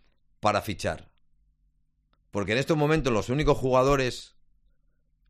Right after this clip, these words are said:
que se han revalorizado y que tienen un caché más importante son los dos jugadores más vitales, los dos jugadores, eh, emblemas de, de este equipo. Los que están aguantando este equipo, que son Darder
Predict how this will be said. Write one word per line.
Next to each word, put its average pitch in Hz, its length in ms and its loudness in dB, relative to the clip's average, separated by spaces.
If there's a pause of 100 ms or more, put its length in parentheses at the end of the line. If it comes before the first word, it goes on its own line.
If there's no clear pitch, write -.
(600)
que 107 140 -4
se 117 180 0
han 127 100 0
revalorizado 120 800 2
y 117 80 0
que 95 140 -2
tienen 120 320 0
un 113 80 -2
caché 113 320 -2
más 113 160 -2
importante 110 840 -4 (460)
son 131 340 -2
los 107 220 -2
dos 139 140 -2
jugadores 139 380 4
más - 300 -4 (720)
vitales, 117 580 4
los 92 160 -4
dos 127 140 0
jugadores, 147 600 2 (640)
eh, - 220 -8
emblemas 123 800 0
de, 92 200 -6
de 101 80 -2
este 104 140 -4
equipo. 87 480 -8 (800)
Los 98 180 -6
que 104 80 -6
están 139 180 2
aguantando 143 480 4
este 120 140 -2
equipo, 127 280 -2
que 107 100 2
son 127 220 -2
Darder 117 540 2